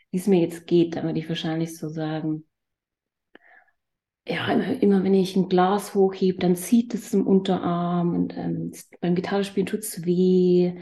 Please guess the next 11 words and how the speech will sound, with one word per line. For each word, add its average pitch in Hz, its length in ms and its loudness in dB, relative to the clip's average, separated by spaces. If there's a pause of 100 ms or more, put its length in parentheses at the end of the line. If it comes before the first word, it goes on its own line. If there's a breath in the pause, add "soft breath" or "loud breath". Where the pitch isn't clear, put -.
(840 loud breath)
Also 185 180 -4
alles 214 320 2
solche 202 220 0
so, 196 240 -2
so, 190 300 0
so - 140 -6
negative 214 520 6
Sachen 170 500 -2
und 175 160 0
es 175 260 -8
schmerzt. 180 800 -2